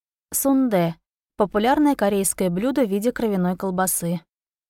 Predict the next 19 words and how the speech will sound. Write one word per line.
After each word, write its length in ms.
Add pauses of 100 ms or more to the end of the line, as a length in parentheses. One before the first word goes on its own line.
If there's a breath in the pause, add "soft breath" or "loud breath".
(320)
«Ты 120
уже 240
получила 680
I 160
D-карту?» 680 (880)
I 180
D-карта — 800 (220)
форма 440
удостоверения 800
личности 540
в 80
Корее, 520 (260)
получаемая 720
подростком 600
в 60
семнадцать 560
лет. 300 (760)
«I 220
D? 300